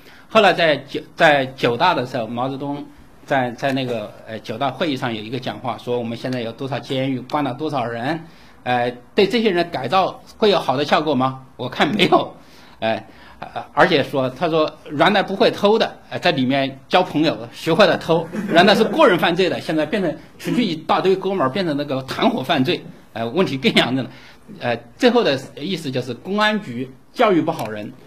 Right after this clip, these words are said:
他说：“我的意见是把这些人都放出去，让群众来监督。”后来果然放出去了。这个当时，哎，如果是没有很多造反派参加这个九大的话，毛这个话等于白说了。那个，那个，这对当官的人来说，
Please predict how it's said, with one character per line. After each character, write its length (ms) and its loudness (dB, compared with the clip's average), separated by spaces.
他 140 2
说： 100 4
“我 260 4
的 80 2
意 180 2
见 180 4
是 80 -2
把 100 2
这 140 0
些 80 0
人 100 0
都 100 4
放 300 4
出 140 -8
去， 280 -4
让 200 0
群 160 -4
众 120 0
来 140 4
监 220 0
督。” 180 -8
后 160 4
来 100 8
果 180 -2
然 160 0
放 160 2
出 80 -2
去 160 -8
了。 140 -6
这 80 4
个 240 8
当 260 0
时， 140 -4
哎， 120 4
如 200 -4
果 100 0
是 280 -8
没 160 0
有 80 2
很 120 -4
多 120 -2
造 160 2
反 180 -2
派 340 -4
参 220 -4
加 80 -2
这 160 -6
个 380 -10
九 200 -10
大 200 -4
的 80 -4
话， 200 -10
毛 240 -6
这 100 -6
个 80 -4
话 220 -4
等 180 -12
于 60 -10
白 240 -14
说 160 -12
了。 140 -12
那 120 -6
个， 220 -6
那 100 -8
个， 160 -6
这 140 0
对 240 -2
当 180 -2
官 220 2
的 80 -2
人 160 -4
来 100 -6
说， 180 -10